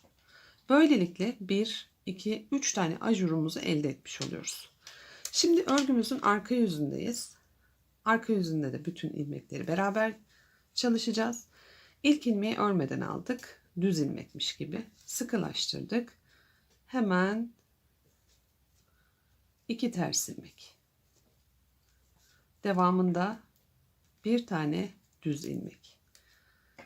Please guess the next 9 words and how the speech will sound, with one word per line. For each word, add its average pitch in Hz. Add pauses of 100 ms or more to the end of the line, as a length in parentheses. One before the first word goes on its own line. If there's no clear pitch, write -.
(500)
Bir 240
ters 156
ilmek, 156 (1300)
bir 185 (460)
düz 147
ilmek, 151 (960)
bir 208 (140)
ters 160
ilmek, 190